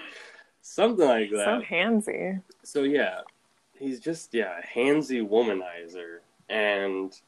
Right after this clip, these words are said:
Speaker 1: he becomes very interested in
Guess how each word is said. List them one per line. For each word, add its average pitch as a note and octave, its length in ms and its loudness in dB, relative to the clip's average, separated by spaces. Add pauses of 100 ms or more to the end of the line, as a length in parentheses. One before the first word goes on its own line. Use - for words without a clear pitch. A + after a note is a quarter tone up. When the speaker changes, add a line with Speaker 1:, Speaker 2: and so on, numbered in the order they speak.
(540)
Speaker 1:
he B2 160 -4
becomes A#2+ 480 2
very A#2+ 480 6
interested G#2+ 800 -2
in F#2+ 460 -2